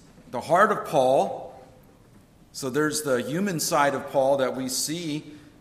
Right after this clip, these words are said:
though this is a prayer that he is, uh, written by the inspiration of God, God breathed, but we see his heart,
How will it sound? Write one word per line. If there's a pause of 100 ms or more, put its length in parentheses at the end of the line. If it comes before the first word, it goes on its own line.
(200)
though
this
is
a
prayer
that
he
is, (380)
uh, (100)
written
by (560)
the
inspiration
of
God,
God
breathed,
but
we
see
his
heart,